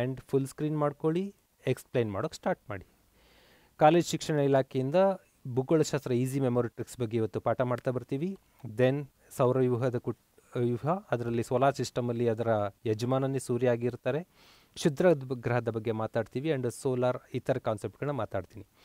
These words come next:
ಈಗ ನಾನು ಈ ವಿಚಾರಕ್ಕೆ ಆ್ಯಡ್ ಅಪ್ ಆಗಿ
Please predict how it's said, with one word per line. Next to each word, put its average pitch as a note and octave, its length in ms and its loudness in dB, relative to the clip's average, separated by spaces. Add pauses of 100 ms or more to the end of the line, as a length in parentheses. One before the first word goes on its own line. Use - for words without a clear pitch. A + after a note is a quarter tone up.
(520)
ಈಗ G#3+ 160 6
ನಾನು F#3 340 4 (220)
ಈ E3+ 120 8
ವಿಚಾರಕ್ಕೆ E3 440 4
ಆ್ಯಡ್ B2+ 260 6
ಅಪ್ E3+ 240 0
ಆಗಿ D3 420 0